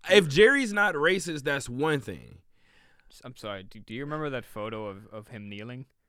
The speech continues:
Speaker 1: Yeah.
Speaker 2: That was one of the funniest photos. <laughs>
Speaker 1: Funny
Speaker 2: All
Speaker 1: or
Speaker 2: the
Speaker 1: gross? Probably both of 'em.
Speaker 2: No, all the memes that came from that photo.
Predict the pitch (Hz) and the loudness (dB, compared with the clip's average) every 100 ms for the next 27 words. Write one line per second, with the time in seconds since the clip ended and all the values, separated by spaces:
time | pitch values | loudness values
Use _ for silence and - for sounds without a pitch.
0 | _ _ _ _ _ _ _ 104 - - | _ _ _ _ _ _ _ -14 -14 -8
1 | 123 147 143 120 123 127 117 104 - 117 | 2 2 2 -2 -10 -10 -10 -14 -8 -6
2 | 123 131 - 147 135 202 - - - - | -6 -8 -10 -6 -4 -4 -4 -6 -8 -10
3 | 440 415 - 381 - _ _ - _ _ | -14 -14 -16 -18 -20 _ _ -20 _ _
4 | - _ _ _ - - - 151 170 202 | -20 _ _ _ -20 -14 -4 0 4 4
5 | 202 120 127 95 95 - 139 131 101 120 | 4 2 2 0 -4 0 2 2 0 -4
6 | 113 90 95 101 139 123 - 139 156 147 | -4 -10 -10 -12 -8 -8 -4 -2 -2 -4
7 | 127 131 143 139 131 123 127 131 139 123 | -6 -6 -6 -4 -4 -4 -6 -8 -8 -6
8 | 131 - 147 151 170 | -6 -4 -2 0 -2